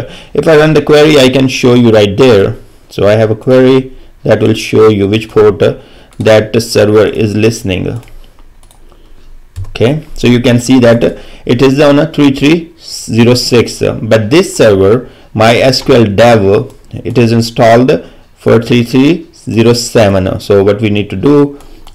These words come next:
we need to, we can go to the same path where our command line was, or we can go to the, uh, command line, uh, we can go to this, uh, bin, uh, because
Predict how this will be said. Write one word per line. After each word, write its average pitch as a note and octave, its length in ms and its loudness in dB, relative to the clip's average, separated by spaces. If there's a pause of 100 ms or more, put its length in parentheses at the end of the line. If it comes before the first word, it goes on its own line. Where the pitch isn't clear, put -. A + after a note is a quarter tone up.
(140)
we A2 100 -2
need A2 280 -2
to, A2 360 0 (200)
we A2 100 -6
can A#2 220 0
go A#2 120 4
to A2+ 120 0
the G#2+ 320 -4 (240)
same D#3+ 360 0
path A2 360 2
where A2+ 180 4
our A2 240 4
command G#2 400 -2
line G#2 240 0
was, C#3 400 2 (640)
or B2+ 180 2
we B2+ 140 4
can B2+ 220 2
go A#2+ 120 2
to A#2 80 -2
the, A2 340 0 (440)
uh, G#2+ 160 0
command A#2 400 2
line, A2 280 2
uh, A2 140 -6 (400)
we B2+ 120 -4
can A#2+ 200 0
go A2 140 2
to A2 140 0
this, C3+ 500 -2
uh, G2 240 0 (260)
bin, G#2 280 0
uh, - 140 -6 (180)
because A2+ 240 2